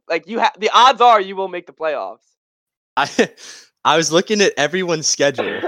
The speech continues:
Speaker 1: <coughs>
Speaker 2: and I was able to convince myself that we have the best shot to win the division.
Speaker 1: Oh, God.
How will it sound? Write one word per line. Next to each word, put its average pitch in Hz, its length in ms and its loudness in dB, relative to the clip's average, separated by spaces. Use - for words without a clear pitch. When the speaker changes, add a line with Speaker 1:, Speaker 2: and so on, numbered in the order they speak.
Speaker 1:
<coughs> - 300 -20
Speaker 2:
and 127 440 -6
I 127 200 0
was 156 180 -2
able 143 220 0
to 135 80 -2
convince 135 420 -6
myself 107 440 -6
that 110 100 -4
we 113 160 -8
have 120 340 -4
the 107 100 -12
best 95 280 -6
shot 87 300 -6
to 98 80 -12
win 78 100 -14
the 73 80 -20
division. 67 400 -18
Speaker 1:
Oh, 104 160 -20
God. - 320 -20